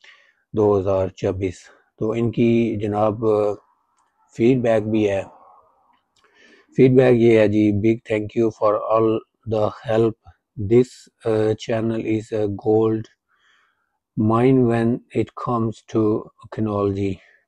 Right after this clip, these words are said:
Good luck to everyone who is still waiting or soon to be applying everyone।" तो ये जी इनकी फीडबैक भी है, YouTube के ऊपर भी आई है और WhatsApp के ऊपर भी इन्होंने मुझे भेजी है फीडबैक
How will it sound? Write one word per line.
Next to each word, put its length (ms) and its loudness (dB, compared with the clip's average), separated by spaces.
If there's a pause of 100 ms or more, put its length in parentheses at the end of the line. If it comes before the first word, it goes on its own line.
Good 160 6
luck 280 2
to 120 -4
everyone 580 -4
who 140 0 (100)
is 80 -10
still 340 -4
waiting 400 -2 (580)
or 260 2 (100)
soon 400 -2
to 100 0 (120)
be 100 2 (300)
applying 500 -4 (760)
everyone।" 440 -6 (600)
तो 260 2
ये 220 2
जी 160 -2
इनकी 240 -2
फीडबैक 540 -2
भी 160 0
है, 300 -2 (140)
YouTube 480 -8
के 60 -4
ऊपर 300 -4
भी 200 -4
आई 180 -2
है 260 -2
और 240 -8
WhatsApp 460 -8
के 80 -6
ऊपर 240 -4
भी 140 -6
इन्होंने 260 -10
मुझे 260 -4
भेजी 380 -6
है 180 -4
फीडबैक 680 -4